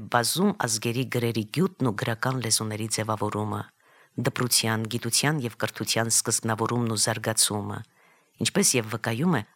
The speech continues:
Աստվածաշնչից թարգմանված առաջին հայատառ ասույթը, «Ճանաչել զիմաստություն ևս խրատ, իմանալ զբանս հանճարո»։ Իբրև աշխարհի առաջին սահմանադրություն,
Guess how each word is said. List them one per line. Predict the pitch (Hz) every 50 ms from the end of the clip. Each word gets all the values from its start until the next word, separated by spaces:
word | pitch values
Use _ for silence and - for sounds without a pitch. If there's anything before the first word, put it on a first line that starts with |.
| _ -
Աստվածաշնչից | - - - - - 120 - 123 113 - - 107 - - - 101 - - -
թարգմանված | - 95 - - 117 113 107 107 107 120 120 - - - - _ _ - 117
առաջին | 110 110 110 - - - 196 202 180 135
հայատառ | 113 113 113 107 - - 113 113 113 - -
ասույթը, | - 139 - - - - 123 104 92 - - 95 98 - - _ _ _ _ _ _ _ _ _ -
«Ճանաչել | 120 113 123 117 110 - - 113 110 107
զիմաստություն | - - - 113 110 110 - - - 113 - - - 156 190 185 170
ևս | 117 104 101 101 95 - - -
խրատ, | - 101 117 127 185 196 - - - - _ _ _ _ _ _ _ -
իմանալ | 117 113 110 104 104 110 135 160 175 170 - - - _ _ _ _ -
զբանս | 113 - 110 107 104 101 107 107 101 - -
հանճարո»։ | - - 107 101 - - - - - - - - - _ _ _ _ _ _ _ _ _ _ _ _ _ _ _ _ _ -
Իբրև | 202 208 - 226 247 247 - -
աշխարհի | - 165 165 - - 180 190 185 214 -
առաջին | - - 156 156 175 - - - 226 208
սահմանադրություն, | - - 135 123 123 120 120 120 117 113 113 113 107 - - - 110 131